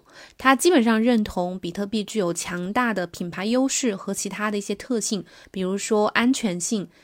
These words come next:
隐私性、可转让性，还有数字化的这个事实，可以让它成为后代的有价值的价值存储。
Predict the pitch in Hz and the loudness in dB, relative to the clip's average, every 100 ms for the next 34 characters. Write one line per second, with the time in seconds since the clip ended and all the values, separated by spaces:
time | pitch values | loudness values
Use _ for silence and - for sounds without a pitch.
0 | _ - 190 170 202 262 262 277 - - | _ -4 -2 -2 0 0 2 0 0 -6
1 | 196 202 202 - 226 220 - 208 - - | -4 -2 -2 0 0 0 0 -2 -4 -20
2 | - 196 196 175 - 285 202 208 185 175 | -8 -2 -2 -2 4 4 4 0 0 -2
3 | 190 180 - 220 - 165 139 - - - | -4 -4 -2 -2 -2 -2 -4 -6 -20 -2
4 | 240 247 240 233 233 226 196 190 185 - | 4 6 6 4 2 0 0 0 -2 2
5 | 269 202 214 196 185 175 165 - 277 208 | 2 4 0 -2 -2 -4 -6 -2 0 0
6 | 175 175 170 - 202 175 175 175 - 170 | -2 -4 -4 -4 -4 -4 -6 -8 -8 -8
7 | 196 - | -8 -8